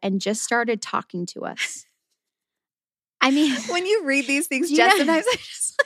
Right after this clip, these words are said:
Speaker 2: like, I just
Speaker 1: What?
Speaker 2: gasp
Speaker 1: But
Speaker 2: because I'm
Speaker 1: how?
Speaker 2: like, "Wait,
Speaker 1: How?
Speaker 2: why?"
Speaker 1: Yes.
Speaker 2: I mean,
Speaker 1: <laughs>
Speaker 2: that's, I mean, she's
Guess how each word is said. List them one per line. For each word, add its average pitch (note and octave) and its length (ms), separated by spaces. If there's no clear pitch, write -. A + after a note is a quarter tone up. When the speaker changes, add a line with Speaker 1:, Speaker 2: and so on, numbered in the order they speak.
Speaker 2:
like, - 260
I C4+ 100
just G4 220
Speaker 1:
What? C#5+ 80
Speaker 2:
gasp B3 280
Speaker 1:
But F#4+ 140
Speaker 2:
because A4+ 300
I'm G#4 80
Speaker 1:
how? D4 40
Speaker 2:
like, C#4+ 160
"Wait, - 80
Speaker 1:
How? B4 160
Speaker 2:
why?" B4+ 840
Speaker 1:
Yes. G4 920
Speaker 2:
I F4+ 100
mean, F#4 360
Speaker 1:
<laughs> D4+ 380
Speaker 2:
that's, E4+ 260
I D4+ 80
mean, D4 140
she's D4 300